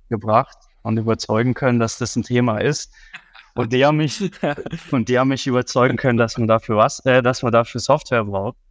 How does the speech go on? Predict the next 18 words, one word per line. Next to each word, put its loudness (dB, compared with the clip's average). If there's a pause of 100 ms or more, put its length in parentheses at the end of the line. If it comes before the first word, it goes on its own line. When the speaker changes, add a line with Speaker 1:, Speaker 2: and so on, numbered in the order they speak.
(320)
Speaker 2:
<laughs> 0
Speaker 1:
Und -2 (440)
so 0
sind 0
wir 2
zusammengekommen, 0
um -2
es -8
mal -2
ganz -2 (220)
zu -10
sagen. 0
Also 0
es -8
gibt -4
so -4
ein 0
bisschen -2